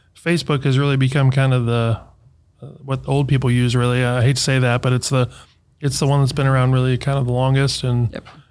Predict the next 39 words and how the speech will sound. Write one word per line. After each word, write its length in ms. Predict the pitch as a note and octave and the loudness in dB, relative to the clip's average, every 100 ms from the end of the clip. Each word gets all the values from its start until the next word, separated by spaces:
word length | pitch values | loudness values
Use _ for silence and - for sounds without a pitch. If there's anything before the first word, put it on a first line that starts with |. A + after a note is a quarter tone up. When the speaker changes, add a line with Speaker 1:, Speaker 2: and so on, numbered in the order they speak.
| _ - | _ -4
Speaker 1:
it's, 300 | B2+ - - | -4 -4 -2
uh, 300 | B2+ A#2+ G#2+ | 0 0 -2
hopefully, 560 | - C#3+ C3 C3 B2+ | -2 -4 -2 -2 -2
i-, 300 | C3+ C3+ C#3 | -2 -4 -4
it's 120 | C#3 C3 | -4 -2
what 140 | C#3 | 0
MySpace 520 | C3+ C#3 C3+ C#3+ C3 | 0 0 0 0 -2
used 160 | D3 C3+ | -2 -4
to 60 | C3+ | -2
be, 140 | D3 | 0
maybe. 360 | D3 D3+ E3 - - | 0 0 -2 -4 -6
<laughs> 320 | F#3 - - | -6 -6 -18
So 260 | - C3+ B2+ | -6 -2 0
Speaker 2:
Yeah, 220 | G#3 G#3 | 0 0
but 140 | G3+ G3+ | 0 0
I 40 | |
mean, 340 | G3+ G3 F3+ - _ | 0 0 0 -6 _
you 120 | - F#3+ | -4 -2
know, 120 | F3+ | 0
the, 200 | F3 E3 - | -2 -4 -4
in 120 | F3+ | -2
the 60 | D#3+ | 0
grand 320 | D#3 F3+ F3+ | 0 0 -2
scheme 240 | - F3 | -2 -2
of 80 | F3+ | -2
things, 280 | F3 E3 E3 | -2 0 0
though, 240 | D#3 D#3 | 0 0
it's, 140 | D3+ D#3 | 0 -2
it's 140 | - | -4
kinda 260 | - D#3 D#3+ | -2 -2 0
like 200 | D3+ D3 | 0 0
the 80 | D3 | 0
newspaper 460 | D3 - C#3 C#3 | 0 0 -4 -2
now, 300 | A#2+ B2+ C#3+ B2+ _ _ | 0 2 0 -2 _ _
Speaker 1:
Yeah. 340 | D3 C#3+ C#3 C#3 | -2 2 2 2
Speaker 2:
um, 220 | C#3+ C3+ - | 0 -2 -8
mixed 320 | D#3+ D#3 - D#3 | -4 -4 -2 -2
in 200 | D#3 D3 | 0 2
with 400 | D3 D3 - | 0 0 -4